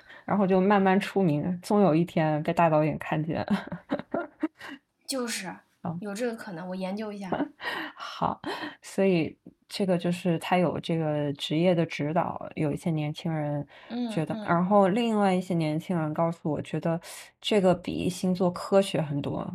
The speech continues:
Speaker 1: 星座就好像有点像算命那种感觉，我出生在这个月怎么
Speaker 2: 就是呀。
Speaker 1: 然后这个做一百
Speaker 2: 嗯，
Speaker 1: 多道题，
Speaker 2: 嗯，嗯。
Speaker 1: 他会觉得更科学一点。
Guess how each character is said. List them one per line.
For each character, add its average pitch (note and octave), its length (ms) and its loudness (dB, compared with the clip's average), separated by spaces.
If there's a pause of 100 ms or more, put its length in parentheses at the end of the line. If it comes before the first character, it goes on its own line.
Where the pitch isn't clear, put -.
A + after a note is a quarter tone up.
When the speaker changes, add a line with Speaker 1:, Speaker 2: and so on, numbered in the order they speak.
(120)
Speaker 1:
星 - 340 -4
座 A3 220 6
就 G3+ 160 8
好 G3 160 4
像 G3 120 0
有 F3+ 140 2
点 E3+ 180 2
像 G3 180 0
算 G#3+ 220 0
命 G#3 420 2 (320)
那 F3 140 0
种 D#3 140 0
感 - 200 0
觉， - 300 -6 (100)
我 F3 100 2
出 G#3+ 200 2
生 G#3+ 180 2
在 G#3+ 100 6
这 G3+ 140 2
个 F#3+ 80 4
月 G3+ 240 8
怎 F#3 120 0
么 C3+ 60 4
Speaker 2:
就 - 140 4
是 C4+ 160 -2
呀。 F#3 300 -2 (400)
Speaker 1:
然 G3 140 4
后 G#3 200 -2
这 C4 120 6
个 G#3+ 160 6
做 G#3+ 260 4
一 A3 60 6
百 - 120 4
Speaker 2:
嗯， G3 60 -6
Speaker 1:
多 F3 120 4
道 G3 180 10
题， - 440 -2
Speaker 2:
嗯， E3+ 80 2
嗯。 F3 60 -4
Speaker 1:
他 - 180 -2
会 F#3 180 -2
觉 D#3 220 -4
得 E3 200 -2
更 F3 280 0
科 - 260 -4
学 - 220 -6
一 - 60 -8
点。 - 140 -10